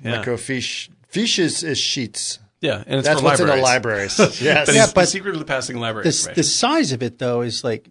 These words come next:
Speaker 3: the microfiche is like
Speaker 2: Microfiche is about this big.
Speaker 3: And what were,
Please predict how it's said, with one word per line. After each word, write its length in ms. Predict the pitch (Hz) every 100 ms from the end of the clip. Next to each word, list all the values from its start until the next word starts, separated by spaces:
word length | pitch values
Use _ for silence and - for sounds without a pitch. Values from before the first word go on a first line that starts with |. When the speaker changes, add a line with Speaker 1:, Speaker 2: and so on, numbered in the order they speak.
| -
Speaker 3:
the 80 |
microfiche 680 | 143 165 202 165 - 147 -
is 140 | 127 -
like 100 | 120
Speaker 2:
Microfiche 600 | 139 190 208 180 185 165
is 120 | 143
about 280 | 120 117 -
this 260 | 135 135 -
big. 340 | - - _ _ _
Speaker 3:
And 200 | - 131 -
what 180 | 156 156
were, 140 | 156